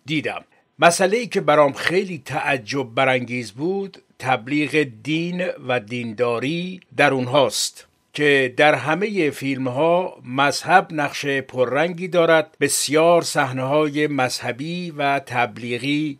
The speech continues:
به وضوح دیده می شود. به نوعی در فیلم تبلیغ دین و خداشناسی می شود. اغلب فیلم ها به مسئله قسم خوردن در دین،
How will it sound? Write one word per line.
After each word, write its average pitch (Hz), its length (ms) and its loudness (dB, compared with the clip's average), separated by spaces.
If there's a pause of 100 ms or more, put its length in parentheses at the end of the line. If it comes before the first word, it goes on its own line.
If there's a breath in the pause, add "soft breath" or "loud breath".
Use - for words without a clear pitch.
به 135 100 2
وضوح 135 840 -4
دیده 127 260 -2
می 185 120 -4
شود. 160 400 0 (720)
به 127 120 0
نوعی 185 680 -2 (200)
در 135 200 4
فیلم 196 680 -4 (140)
تبلیغ 139 640 -2
دین 170 540 -4 (140)
و 127 320 0 (100)
خداشناسی 127 1200 -2
می 160 120 -2
شود. 104 420 -8 (340)
اغلب 135 440 0
فیلم 131 380 -6
ها 170 460 0 (400 soft breath)
به 131 100 0
مسئله 147 800 0
قسم 127 500 0
خوردن 123 560 -2
در 123 200 2
دین، 147 640 -4